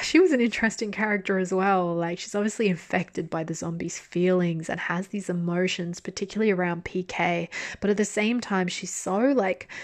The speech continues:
sure of, like, certain about this path that she's taking, which is gonna lead to the apocalypse, but she's so sure that she's not a bad person and she's not doing anything bad. And that whole push and pull with her,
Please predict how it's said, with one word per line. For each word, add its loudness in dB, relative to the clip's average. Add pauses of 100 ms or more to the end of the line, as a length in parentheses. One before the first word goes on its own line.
(460)
sure 4
of, 0
like, 0
certain -4
about 0
this -10
path -2
that -4
she's -6
taking, -4
which -6
is -10
gonna 0
lead 6
to -8
the -4
apocalypse, -4
but -10
she's -6
so 0
sure 4
that -2
she's -4
not 0
a 2
bad -4
person -6
and -4
she's -6
not -4
doing 0
anything -4
bad. -2 (360)
And 4
that 6
whole 2
push 2
and -6
pull 4
with 2
her, 0